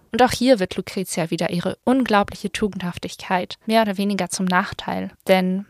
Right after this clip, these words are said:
Gastfreundschaft ist eine weitere Tugend und natürlich ist Lucretia gastfreundlich. Sie weiß, dass das nicht nur der Königssohn ist, sondern auch ein Bekannter ihres Mannes.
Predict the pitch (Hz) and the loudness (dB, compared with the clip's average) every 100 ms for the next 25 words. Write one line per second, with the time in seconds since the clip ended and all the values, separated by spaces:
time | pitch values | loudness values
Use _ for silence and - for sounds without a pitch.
0 | _ _ _ - 226 - - 185 180 185 | _ _ _ 0 0 -2 -2 -2 -2 -6
1 | - - - 185 190 190 226 - 170 - | -10 -12 -4 -2 2 2 2 -4 -10 -8
2 | 170 190 - 190 208 - 254 247 185 190 | -10 -10 -6 -2 0 2 2 2 -2 -6
3 | - 185 - 185 165 165 - - - 156 | -8 -8 -6 -6 -4 -2 -4 -6 -2 -2
4 | 160 - - 196 196 233 214 - 185 - | -2 -8 -8 0 4 4 2 -2 -4 -2
5 | 196 - 208 - 190 185 - 240 254 - | -4 -2 -4 -2 -2 -2 0 -2 -2 -4
6 | 165 170 - 180 - 175 170 196 185 180 | -4 -4 -8 -8 -4 -2 -2 -2 -2 -2
7 | 185 - 208 - 180 175 - 185 170 - | -2 0 -2 -2 -8 -8 -2 -2 -2 -6
8 | - | -16